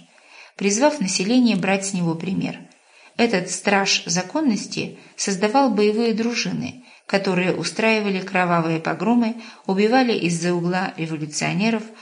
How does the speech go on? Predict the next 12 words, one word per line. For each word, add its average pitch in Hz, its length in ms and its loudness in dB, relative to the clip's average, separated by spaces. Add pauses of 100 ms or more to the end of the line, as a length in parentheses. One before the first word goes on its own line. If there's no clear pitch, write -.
(220)
участвовали 214 720 0
в 180 80 -2
разгоне 175 460 0
демонстраций 170 840 -4
и 185 180 -4
митингов. 151 480 -4 (880)
С - 100 -8
помощью 240 460 4
церковников 233 800 0
и 185 120 -8
социальной 180 580 -2
демагогии 214 840 -2